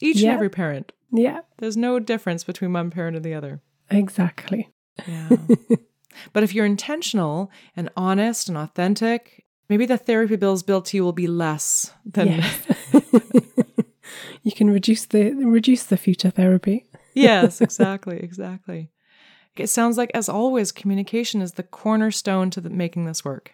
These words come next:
Speaker 2: Yeah.
Speaker 1: Open communication.
Speaker 2: Yeah, both with your partner and with the children, I think, in this situation.
Speaker 1: Yeah.
Speaker 2: But yeah, best of luck to the listener, because it is tough no matter which way the decision goes.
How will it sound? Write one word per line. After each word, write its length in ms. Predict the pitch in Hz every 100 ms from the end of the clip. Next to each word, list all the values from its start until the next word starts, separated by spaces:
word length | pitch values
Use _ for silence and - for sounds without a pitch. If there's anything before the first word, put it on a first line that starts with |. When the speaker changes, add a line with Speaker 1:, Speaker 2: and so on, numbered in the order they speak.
| _
Speaker 2:
Yeah. 280 | 208 190 185 - _ -
Speaker 1:
Open 320 | 196 202 196
communication. 760 | 196 185 175 156 151 151 147 - _ _
Speaker 2:
Yeah, 340 | - 208 185 175
both 440 | 214 208 190 - - _
with 240 | 220 208 196
your 240 | 196 185
partner 400 | - 208 202 208
and 340 | 196 190 180 - -
with 180 | 190
the 100 | -
children, 420 | - 190 185 226 233
I 60 |
think, 300 | 208 240 226
in 100 | 233
this 160 | 220 220
situation. 680 | - 208 - 202 196 - 196 - _ _ -
Speaker 1:
Yeah. 340 | 175 170 170 151
Speaker 2:
But 120 | 226
yeah, 360 | 208 196 185 196 277 _
best 320 | - 214 - 196
of 100 | 180
luck 240 | 185 - -
to 140 | 190
the 60 | 196
listener, 320 | 190 - 196
because 420 | 190 - 185 185 - _ _ _ _ _ -
it 120 | 214
is 260 | 233 190 -
tough 320 | - 185 -
no 100 | 190
matter 300 | 196 220 196
which 420 | 190 226 202 -
way 160 | 202 190
the 120 | 185
decision 460 | 196 190 202 190 190
goes. 500 | 202 190 196 226